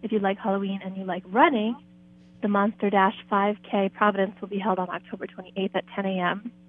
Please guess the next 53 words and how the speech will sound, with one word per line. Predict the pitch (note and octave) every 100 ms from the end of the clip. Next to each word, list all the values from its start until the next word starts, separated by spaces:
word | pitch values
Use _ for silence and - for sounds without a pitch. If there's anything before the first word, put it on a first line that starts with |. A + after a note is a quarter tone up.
| -
It | A3+
begins | - G3 G#3 G3 G3 -
and | G3+ -
ends | A3 A3+
at | G#3+
the |
Providence | G#3 - F#3+ F#3+ -
Convention | F#3 F#3+ F#3+ F3+
Center. | F3 F3 - G3 - - - - - - - - - - -
There'll | G3 G3
be |
live | G3 G3 G3+
music | G3 G#3 -
from | G3
Rolling | F#3+ F#3 F3+ F3+
Bones, | G#3+ A3 A3+ A3+ A3
exhibitors, | G3 G#3 G#3+ G#3 G3+
along | G3+ G3 F#3+ G3 F#3+
with | F#3
a | F#3
great | - G#3 F#3+
trick-or-treat | - G#3 G3 - G3
experience | - - F#3 F3+ G3
for | -
the | F#3
kids | F3+ G3 F3+ - -
in |
the | F#3
one | F3+ F3+ F#3 G3 -
K. | B3 C4 D#4+ - - -
It's | -
a | G3+
Halloween | - G3+ G3 G3
run, | F#3+ F#3+ A#3
so | G#3+
most | G3 A3 C4+ -
people | C#4+ B3+
dress | A#3 B3 -
up. | A#3+ - - - - - -
And | G#3
the |
cool | G#3 A#3
thing | A#3 G#3+
is | G3+
you | G3+
get | G3 -
to |
run | G3 G3
through | F#3+ F#3
the |
Rip | F#3 F#3
to | -
Bus | - F3+